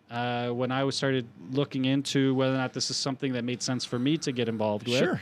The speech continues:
Speaker 1: And we decided that, uh, well, they liked my, you know, my business background and my natural healthcare background and just my philosophy on on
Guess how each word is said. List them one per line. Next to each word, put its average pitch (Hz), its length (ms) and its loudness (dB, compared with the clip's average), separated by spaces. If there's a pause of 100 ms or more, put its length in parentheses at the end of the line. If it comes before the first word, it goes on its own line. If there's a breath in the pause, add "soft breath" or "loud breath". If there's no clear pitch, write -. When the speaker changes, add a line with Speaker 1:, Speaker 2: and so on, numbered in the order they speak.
(460 loud breath)
Speaker 1:
And 131 600 2
we 131 440 4
decided 127 640 0
that, 123 320 2 (360 loud breath)
uh, 120 300 0
well, 120 60 2
they 131 160 2
liked 135 460 0 (460)
my, 127 440 0 (800)
you 190 80 -4
know, 131 120 -2
my 127 200 2
business 151 400 0
background 170 600 -2
and 123 120 -2
my 117 120 -2
natural 117 300 -2
healthcare 143 380 2
background 151 400 0
and 139 80 0
just 151 200 -2 (320 loud breath)
my 143 120 0
philosophy 139 760 0
on 135 260 2 (440 loud breath)
on 139 560 0